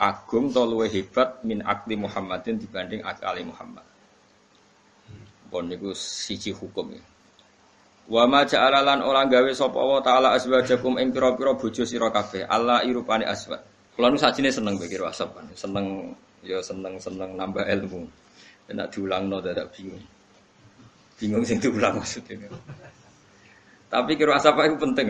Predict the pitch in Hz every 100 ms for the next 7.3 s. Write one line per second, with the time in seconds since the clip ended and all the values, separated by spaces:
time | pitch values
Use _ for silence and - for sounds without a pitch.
0 | 90 87 - - - 110 120 117 117 120
1 | 120 131 139 - - - - 107 101 -
2 | - - _ _ _ - _ _ _ _
3 | _ _ 117 117 113 107 123 135 127 123
4 | 123 123 147 113 87 107 113 110 113 104
5 | 98 98 98 - 104 101 - 104 120 107
6 | 101 95 92 107 107 101 95 92 95 -
7 | - -